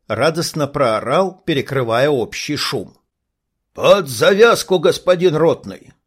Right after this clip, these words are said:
Соль, специи, вроде как ткани! Второй склад тоже под крышу забит, но пока ещё не смотрели, что там!" Похоже, предварительно изрядно изваляв в грязи,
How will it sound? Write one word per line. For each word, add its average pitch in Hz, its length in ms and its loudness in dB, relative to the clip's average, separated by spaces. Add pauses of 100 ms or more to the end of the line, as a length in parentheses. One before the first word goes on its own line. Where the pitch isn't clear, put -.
Соль, 160 560 0
специи, 127 800 -2
вроде 165 340 0
как - 240 -6
ткани! 160 580 -2 (340)
Второй 151 580 0
склад 196 460 0
тоже 170 300 0
под 165 220 -2
крышу 175 360 -2
забит, 135 540 -4 (140)
но 143 160 -4
пока 170 260 2
ещё 175 280 -2
не 160 120 -4
смотрели, 170 640 2
что 151 260 0
там!" - 320 -8 (960)
Похоже, 131 840 2 (120)
предварительно 151 800 0
изрядно 151 520 0
изваляв 139 440 0
в 113 160 -16
грязи, 143 520 -4